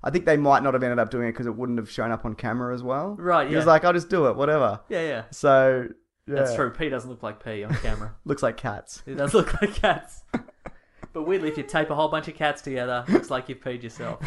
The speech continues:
Speaker 1: <laughs> Uh, Gremlins?
Speaker 2: Oh, yeah.
Speaker 1: Yeah.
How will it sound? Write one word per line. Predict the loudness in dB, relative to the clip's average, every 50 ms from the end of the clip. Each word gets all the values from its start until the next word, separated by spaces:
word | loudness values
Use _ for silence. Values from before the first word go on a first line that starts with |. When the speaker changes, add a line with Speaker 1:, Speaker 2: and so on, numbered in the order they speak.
| -4 2
Speaker 1:
<laughs> | 2 2 2 2 -4 -4 -4 -4 -8 -8 -8 _ _ -14 -14 -14 -14 _ _ _ -20 -20 _ _ _ _ -20 -16 -10 -6 -6 -6 -6 -8 -12 -12 -14 -16 -16 -18 -16 -8 -6
Uh, | -4 -2 0 -2 -2 -2 -4 -6 -8 _ _ _ _ _ -6
Gremlins? | -2 -2 0 0 0 -2 -4 -6 -8 -12 -18 _ _ _ _ _ _ _ _ _ _ _ _ -14 -10
Speaker 2:
Oh, | -10 -8 -8 -6 -6 -6 -6 -6 -6 -6
yeah. | -6 -6 -6 -8 -10 -12 -10
Speaker 1:
Yeah. | -8 -6 -6 -6 -6 -8